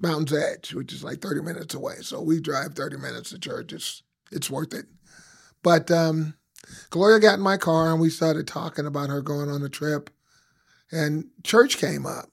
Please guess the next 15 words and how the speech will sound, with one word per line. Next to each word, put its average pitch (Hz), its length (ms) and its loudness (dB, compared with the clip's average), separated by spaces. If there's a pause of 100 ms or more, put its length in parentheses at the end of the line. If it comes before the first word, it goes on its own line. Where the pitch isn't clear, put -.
She 170 200 -8
just 156 180 -2
said, 156 180 0
"What 175 160 0
church 180 300 -2
do 185 60 -6
you 175 180 -2
attend?" 170 380 -2
I 156 80 -4
said, 151 220 -6
"Desert 156 240 -4
Springs 151 340 -8
United 151 280 -4
Methodist 156 420 -4
Church," 156 260 -4